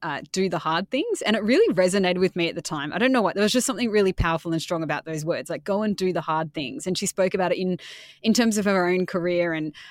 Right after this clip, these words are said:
not that, you know, uh, that she could have opted, opted for an easy thing or something, but it was just sort of inspiring to hear that,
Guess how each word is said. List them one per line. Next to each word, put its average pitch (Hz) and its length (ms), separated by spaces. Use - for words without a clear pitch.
not 269 220
that, 262 180
you 262 80
know, 175 280
uh, - 60
that 190 260
she - 180
could 185 140
have 165 80
opted, 170 340
opted 185 300
for 165 120
an 151 80
easy 185 280
thing 165 180
or 160 60
something, 226 420
but 220 100
it 156 60
was 220 180
just 262 240
sort 311 140
of 247 120
inspiring 185 520
to 160 100
hear 165 220
that, 127 200